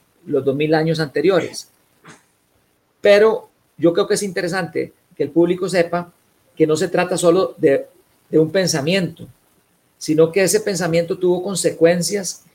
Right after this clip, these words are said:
en el bienestar de la gente. Incluso, ahora hablamos de China, don Oscar nos habla de China, y, y, y esas ideas liberales que en-, que entran, entiendo, con Deng Xiaoping,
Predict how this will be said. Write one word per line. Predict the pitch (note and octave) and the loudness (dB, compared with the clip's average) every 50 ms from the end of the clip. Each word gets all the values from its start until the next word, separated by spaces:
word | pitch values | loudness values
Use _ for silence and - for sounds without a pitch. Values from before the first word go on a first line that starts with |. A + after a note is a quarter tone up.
| _ _ _ _ - | _ _ _ _ -10
en | C#3+ D3+ | -8 -4
el | D3 C#3+ C3 | -4 -4 -2
bienestar | - C#3+ C3 B2+ A#2+ A#2 - - D#3+ E3 F3+ G#3 G#3 G#3 _ _ _ _ _ _ _ _ _ _ _ - | -2 -2 -2 -2 -4 -4 -4 -2 -2 -2 -2 -2 -4 -10 _ _ _ _ _ _ _ _ _ _ _ -6
de | D3 | -6
la | - B2 A#2 | -4 -4 -4
gente. | C#3+ G#3 A#3+ A3 - _ - - _ _ _ _ | -2 -2 -2 -2 -6 _ -20 -20 _ _ _ _
Incluso, | - D3+ B2+ F#3+ G#3+ G#3 - C#3+ - - _ _ _ _ _ _ _ _ - | -12 -10 -2 2 2 2 2 2 -4 -6 _ _ _ _ _ _ _ _ -6
ahora | - D3 D3 D3+ E3 | -2 0 4 6 6
hablamos | E3+ F3+ F3 F3+ F#3+ | 6 6 4 2 2
de | F3+ F#3+ | 0 0
China, | F#3 - G3 F#3+ G3+ A3+ B3+ - _ _ _ - | 0 0 -2 -2 -2 -6 -8 -10 _ _ _ -10
don | - B2+ | -8 -6
Oscar | C3 C3 - F3 E3 | -6 -4 -2 -2 -2
nos | E3+ D#3+ | 0 2
habla | E3 D#3+ E3 E3+ | 2 2 4 4
de | F3 E3+ | 2 2
China, | F3 F#3 F#3 E3+ F#3 A3 A3+ _ _ _ _ _ _ _ _ _ _ _ _ _ _ _ | 2 0 -2 -2 -2 -8 -10 _ _ _ _ _ _ _ _ _ _ _ _ _ _ _
y, | - C#3 C#3+ C#3 C#3 C#3 - _ _ _ - | -8 -6 -4 -4 -6 -8 -10 _ _ _ -6
y, | - D#3 D3+ D3 D3 C#3+ C#3+ C#3 C#3 C#3 - _ - | -2 -2 0 0 0 0 0 -2 -4 -4 -8 _ -6
y | - D#3 | 0 0
esas | D3+ D3 F3+ E3+ D#3 | 2 2 2 0 2
ideas | F#3+ F#3 F#3 F3+ E3+ D3+ C3 - - - - _ _ _ _ _ | 4 4 6 6 4 4 2 -2 -6 -10 -12 _ _ _ _ _
liberales | - D#3 D#3+ D3+ C#3+ C3+ C3 C3+ D3 E3+ F3 D3+ A2+ - - - - _ _ _ _ _ _ - | -6 -2 0 2 2 2 2 2 0 0 0 -2 -4 -6 -8 -10 -12 _ _ _ _ _ _ -8
que | C3+ | -8
en-, | C3+ C#3 C#3+ C#3 C3 - - _ _ | -6 -6 -6 -10 -12 -14 -20 _ _
que | - D3 D#3 | -6 -4 -4
entran, | D#3 D3 - F#3+ F#3 E3+ E3 D3 | -4 -4 -2 -4 -4 -4 -4 -8
entiendo, | C#3+ C3 C#3 E3+ F3+ E3 D3 C3+ | -8 -2 0 0 0 0 -2 -4
con | - B2+ B2+ B2+ | -6 -6 -6 -4
Deng | C#3 D#3 D3+ | -2 -2 0
Xiaoping, | - E3+ E3+ E3+ F3 G3+ F3 D#3+ D#3+ D#3+ | 2 2 0 2 2 0 -2 -2 -4 -6